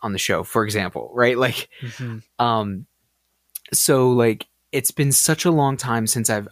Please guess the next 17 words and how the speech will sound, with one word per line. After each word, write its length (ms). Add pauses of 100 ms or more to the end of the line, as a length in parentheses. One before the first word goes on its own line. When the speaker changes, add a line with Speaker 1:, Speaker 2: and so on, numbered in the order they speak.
(140)
Speaker 1:
I've 160
wanted 320
to 80
be 140
a 160
cog 560 (1040)
in 160
a 100
creative, 880
um, 320
Rube 280
Goldberg 540
machine 420 (440)
that 140
makes 360
something. 460 (140)
Like, 340